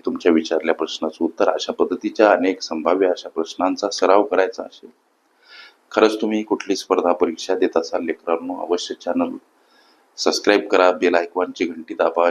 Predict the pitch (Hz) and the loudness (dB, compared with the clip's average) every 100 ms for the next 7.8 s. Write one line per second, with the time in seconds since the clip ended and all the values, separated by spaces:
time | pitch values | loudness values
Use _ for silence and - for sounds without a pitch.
0 | - 87 87 104 104 107 - _ 101 117 | 0 -6 -2 0 0 0 -6 _ -6 -2
1 | 98 101 113 127 123 101 - 90 85 - | 4 4 6 4 4 2 0 -4 -4 -4
2 | 80 76 80 - 90 80 85 107 92 - | -8 -6 -8 -8 -6 -4 -2 0 0 -2
3 | 80 78 - 98 101 104 107 107 107 113 | -8 -14 -4 -2 -2 -4 -6 -6 -6 -4
4 | 95 - - _ _ _ _ _ _ _ | -4 -4 -14 _ _ _ _ _ _ _
5 | _ _ - 85 - 90 85 82 76 78 | _ _ 2 2 4 2 2 0 -2 0
6 | 80 - 78 - 85 80 92 - - 87 | -2 -4 -8 -6 -6 -6 -8 -10 -4 0
7 | 82 - 82 87 98 101 - 104 | 0 -2 4 6 6 4 -2 -8